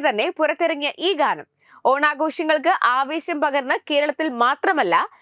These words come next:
ലോകമെമ്പാടുമുള്ള മലയാളികൾക്കിടയിൽ തരംഗമായി മാറി. YouTube-ൽ രണ്ട് ദശാംശം ഏഴ് കോടിയിലധികം കാഴ്ചക്കാരെ നേടിക്കഴിഞ്ഞ ഈ ഗാനം ഒന്ന് ദശാംശം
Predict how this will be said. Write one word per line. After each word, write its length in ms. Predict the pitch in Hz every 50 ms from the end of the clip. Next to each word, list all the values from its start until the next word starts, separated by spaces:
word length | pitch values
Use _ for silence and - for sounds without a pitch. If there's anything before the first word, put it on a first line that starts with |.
| _ _ _ - 285 320
ലോകമെമ്പാടുമുള്ള 880 | 370 415 381 453 453 392 349 311 302 302 359 370 370 381 330 349 330 320 285 262 277
മലയാളികൾക്കിടയിൽ 760 | 269 269 277 277 277 285 262 285 254 - 247 196 214 269 427 - _ _ _ - -
തരംഗമായി 680 | 269 254 262 269 285 302 277 302 277 220 185 170 247 311 - - - 240
മാറി. 220 | 226 196 147 - _ _ _ _ _ _ _ _ _ _ _ _ - -
YouTube-ൽ 420 | 311 370 415 - 453 466 320 339 359 330 -
രണ്ട് 220 | 302 311 311 330 381 415
ദശാംശം 440 | 403 381 - 415 381 339 - - 320 - 269 302
ഏഴ് 260 | 311 330 392 415 453 359 -
കോടിയിലധികം 580 | 359 339 339 320 349 330 311 302 285 277 277 277 -
കാഴ്ചക്കാരെ 560 | 262 240 240 - - 302 - 254 214 196 220 370 - - - - _ - - 247
നേടിക്കഴിഞ്ഞ 520 | 294 320 359 339 359 311 370 349 339 311 294 - - 311
ഈ 20 | 370 370 285
ഗാനം 280 | 285 220 180 156 - _ - - 226
ഒന്ന് 140 | 233 262 285
ദശാംശം 420 | 294 285 - 320 285 285 - 349